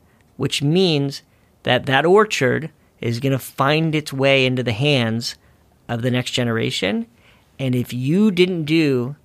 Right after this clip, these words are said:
the heavy lifting here, right? This isn't easy, right? Parenting's not easy. Uh, teaching financial stewardship is not easy. But if you did not do this work,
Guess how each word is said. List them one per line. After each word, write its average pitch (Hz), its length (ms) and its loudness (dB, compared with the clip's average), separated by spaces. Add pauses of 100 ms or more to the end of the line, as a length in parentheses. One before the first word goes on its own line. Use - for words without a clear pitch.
(1080)
the 131 60 -4
heavy 151 180 2
lifting 131 360 -2
here, 117 280 -6 (420)
right? 127 360 0 (140)
This 135 120 -4
isn't 180 120 4
easy, 147 360 0 (160)
right? 131 300 -2
Parenting's 165 460 0
not 147 160 2
easy. 143 440 0 (340)
Uh, 113 180 -2
teaching 139 400 -2
financial 127 340 -2
stewardship 147 580 0
is 135 100 -4
not 131 160 2
easy. 123 260 -2
But 117 140 -6
if 120 120 -8
you 165 140 -2
did 156 240 0
not 143 320 2
do 185 200 0
this 143 220 -4
work, 147 360 2